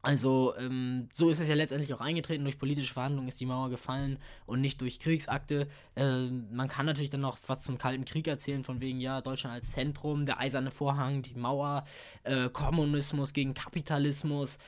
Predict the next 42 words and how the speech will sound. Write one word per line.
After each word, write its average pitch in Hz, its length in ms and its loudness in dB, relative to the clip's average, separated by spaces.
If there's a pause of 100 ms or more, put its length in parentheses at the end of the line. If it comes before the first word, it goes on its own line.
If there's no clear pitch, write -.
(240)
äh, 131 360 2
pff, - 500 -10 (140)
und 175 220 8
so 139 100 4
weiter, 135 220 4
ne? 135 180 4
Da 139 140 4 (360)
gibt 175 140 0
es 170 140 0
das 151 240 -2
Verschiedenste. 151 480 0
Und 135 100 -2
so 143 100 2
läuft 180 240 6
das 185 100 -4
dann, 180 220 4
dann 151 260 2 (180)
ist - 120 -4
die 151 60 -4
Prüfung 165 320 -2
zu 151 140 -2
Ende, 214 340 6 (520)
äh, 165 200 8
man 156 200 4
geht 143 200 -2
raus, 170 380 4
dann 143 180 -2
wird 139 120 -4
gesagt, 139 200 -2
ja, 156 160 2
wir 151 80 -2
ziehen 165 160 0
uns 156 140 2
zur 151 100 2
Beratung 143 380 0
zurück. 180 320 0 (420)
Man 151 460 4
muss 170 180 2
dann 160 180 2
warten, 156 340 2
bis 151 180 0
alle 247 520 6